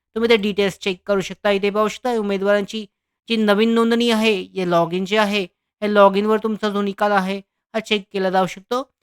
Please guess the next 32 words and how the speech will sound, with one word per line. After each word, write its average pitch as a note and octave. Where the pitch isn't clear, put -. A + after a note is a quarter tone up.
या G#3
पद्धतीने G#3+
इथे A#3
ऑप्शन A3
आहे, G#3+
तुमचं G#3
उमेदवाराचं G3
log F3
in, F#3
याच्यामध्ये G#3
डिटेल्समध्ये G#3
चेक F#3+
केले G3
जाऊ G3+
शकतात, -
तुमचे G3
गुण F#3
यामध्ये G3
चेक F#3
केले F#3+
जाऊ F#3
शकतात. G#3+
तर A3+
या G#3+
पद्धतीने A3
महत्त्वाची G#3
अपडेट G#3
आहे. G3
महाराष्ट्र G3
शिक्षक A3+
पात्रता A3
परीक्षा A3